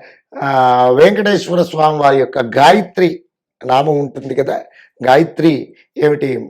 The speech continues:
మూలమంత్రం ఉంటుంది కదా, దాన్ని జపించుకున్నట్లయితే బాగా ఉంటుంది. ఏమిటి, "ఓం నిరంజనాయ విద్మహే నిరాభాసాయ ధీమహి తన్నో శ్రీనివాసః ప్రచోదయాత్"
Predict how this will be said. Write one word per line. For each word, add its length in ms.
మూలమంత్రం 540
ఉంటుంది 340
కదా, 260
దాన్ని 560
జపించుకున్నట్లయితే 920
బాగా 380
ఉంటుంది. 480
ఏమిటి, 580
"ఓం 520
నిరంజనాయ 1080
విద్మహే 840
నిరాభాసాయ 1160
ధీమహి 800
తన్నో 520
శ్రీనివాసః 1120
ప్రచోదయాత్" 1500